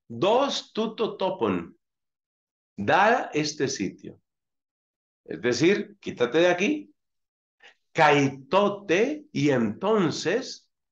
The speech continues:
arxe meta aisgines, ton eschaton topon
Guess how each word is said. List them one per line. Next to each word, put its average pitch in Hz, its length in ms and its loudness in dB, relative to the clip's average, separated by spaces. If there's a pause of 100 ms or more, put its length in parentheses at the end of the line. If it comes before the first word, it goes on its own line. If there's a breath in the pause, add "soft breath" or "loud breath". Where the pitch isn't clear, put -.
(680)
arxe 175 840 -2
meta 101 640 -2
aisgines, 202 1200 0 (580)
ton 160 320 2
eschaton 123 640 -4
topon 101 640 -2